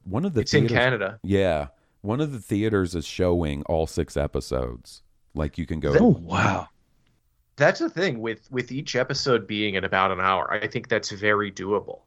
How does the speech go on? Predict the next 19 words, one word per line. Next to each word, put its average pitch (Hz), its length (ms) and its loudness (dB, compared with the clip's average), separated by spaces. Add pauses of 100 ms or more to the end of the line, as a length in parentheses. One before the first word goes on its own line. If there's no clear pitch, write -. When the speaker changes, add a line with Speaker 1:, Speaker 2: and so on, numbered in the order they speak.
(260)
Speaker 1:
Yeah. 107 340 0 (420)
Yeah, 185 220 0
I 107 60 -2
mean, 156 220 -2
'cause 151 300 -4 (280)
if, - 220 -4 (680)
if 143 180 -6
they, 151 520 0
if 117 180 2
Lucasfilm 135 640 -2
were 101 120 -2
to 87 60 -2
give 92 320 -2
them 95 200 -2
a - 40 -4
cut - 420 -4
that 92 120 -4
was 73 180 -6
like, 73 320 -2